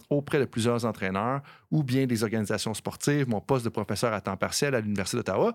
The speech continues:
et ma contribution à quelques recherches dans le domaine du développement professionnel des entraîneurs.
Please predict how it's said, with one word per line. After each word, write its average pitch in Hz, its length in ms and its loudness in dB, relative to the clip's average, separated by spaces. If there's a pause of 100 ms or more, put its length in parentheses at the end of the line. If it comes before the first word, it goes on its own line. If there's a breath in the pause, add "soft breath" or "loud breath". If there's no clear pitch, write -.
(260 loud breath)
et 302 140 0
ma 226 160 4
contribution 165 600 0 (280 loud breath)
à 104 120 2
quelques 165 480 2
recherches 147 440 2
dans 113 140 0
le 110 80 -2
domaine 123 340 4
du 123 100 -4
développement 117 440 0
professionnel 131 680 -2
des 139 280 0 (120)
entraîneurs. 110 480 -4